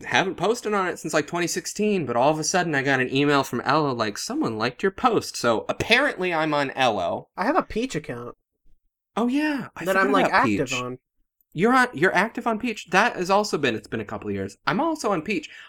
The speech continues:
Speaker 1: I'm on so many weird, just Google Nikki Flowers. I'm sure you'll find me.
Speaker 2: Yeah, you'll find the Wii Shop Channel remix, and from there you'll get there.
Speaker 1: Yep. <sighs> That's the one.
Speaker 2: Nope, that's it. <laughs>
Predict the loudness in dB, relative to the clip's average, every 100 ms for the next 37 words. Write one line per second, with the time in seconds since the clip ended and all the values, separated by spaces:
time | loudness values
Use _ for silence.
0 | _ 2 4 4 4 2 2 2 4 4
1 | 4 2 -4 -14 _ _ _ _ -4 2
2 | 6 6 6 2 -6 -2 0 0 -6 _
3 | _ -20 -20 -10 0 2 4 2 2 2
4 | -2 -2 -6 -2 0 0 -2 -4 -4 0
5 | 2 2 2 -2 -6 -8 -8 -10 -10 -12
6 | -2 -2 2 0 4 4 4 2 2 4
7 | 4 2 -2 0 -2 -4 -4 -6 -4 -4
8 | 0 2 0 -2 -10 -14 -18 -20 -20 -20
9 | _ _ _ _ _ -2 0 0 -2 2
10 | 4 4 2 0 -2 -6 -10 -12 -14 -14
11 | -16 -16 -12 -10 -10 -10 -10 -12 -18 -20
12 | _ -6 -6 -6 -8 -4 -2 2 2 2
13 | -4 _ _ _ -2